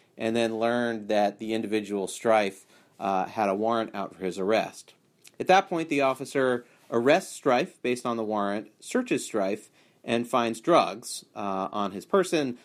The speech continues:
leading to his arrest for possession of the narcotics, uh, and, or, or leading to, to, to the, uh, sorry, he'd already been arrested, but leading to the, uh, a-, a-, admission of evidence of the narcotics.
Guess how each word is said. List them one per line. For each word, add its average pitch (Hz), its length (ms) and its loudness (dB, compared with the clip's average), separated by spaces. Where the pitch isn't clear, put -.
leading 123 280 4
to 120 100 -6
his 107 120 2
arrest 104 360 0
for 95 120 -6
possession 95 540 -4
of 85 160 -8
the 90 100 -8
narcotics, 151 760 0
uh, 120 320 4
and, 120 200 -2
or, 120 160 2
or 131 300 2
leading 139 480 4
to, 117 160 0
to, 107 300 -2
to - 200 -6
the, 95 140 0
uh, 90 280 -6
sorry, 90 240 -2
he'd 101 100 -4
already 120 180 2
been 87 160 -6
arrested, 90 400 -4
but 104 140 0
leading 113 280 0
to 107 140 -8
the, 98 240 -2
uh, 98 220 2
a-, 107 260 -6
a-, 113 180 -2
admission 117 720 2
of 110 480 -4
evidence 110 380 -2
of 98 80 -4
the 98 40 -4
narcotics. 95 560 -2